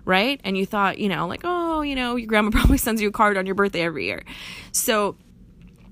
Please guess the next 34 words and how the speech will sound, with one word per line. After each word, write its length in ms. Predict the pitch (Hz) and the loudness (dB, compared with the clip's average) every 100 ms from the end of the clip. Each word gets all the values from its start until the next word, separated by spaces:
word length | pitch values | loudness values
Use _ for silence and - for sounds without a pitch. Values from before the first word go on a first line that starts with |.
| - - | -20 -4
people 240 | 240 247 208 | 0 4 4
just 300 | 208 208 - | 4 0 -2
don't 180 | 196 | -2
do 180 | 185 190 | -2 -2
that, 140 | 190 185 | 0 -2
and 80 | |
people 160 | 196 196 | -4 -6
forget 540 | - 185 170 175 190 | -4 -6 -2 -2 -2
how 580 | - - 190 190 190 180 180 | -6 0 2 4 2 -2 0
that 200 | 185 196 | 0 0
makes 240 | 190 - | -4 -4
people 340 | - 202 170 | -6 -4 -4
feel. 440 | 165 - 220 185 160 | -6 -4 -2 -2 -4
It's 160 | 175 | -4
a 60 | 185 | -2
very 220 | 208 226 | -2 -2
special 440 | 202 - 202 208 175 | -4 -2 -2 -2 -4
thing, 260 | 202 190 | -4 -4
and 80 | 180 | -4
people 240 | 214 190 185 | -6 -6 -8
keep 260 | - 240 - | -6 -6 -4
their 140 | 165 | -6
cards. 580 | - 240 233 - - - - - - | -4 -2 -2 -4 -10 -10 -12 -20 -4
Like, 260 | 202 190 - | 0 0 0
as, 280 | 196 190 190 - | -2 -2 -4 -2
as 200 | 190 185 | -2 0
a, 320 | 170 160 - - - | -4 -4 -8 -14 -4
as, 260 | 190 185 - | -2 -2 -4
as 100 | 190 | -4
an 60 | |
example, 420 | 185 226 240 233 - - - 226 | -4 -2 -2 -4 -8 -14 -2 4
I'm 220 | 262 370 | 4 4
actually 360 | 339 - 277 | -2 0 0
really, 520 | 240 214 220 220 226 | 0 0 0 0 -2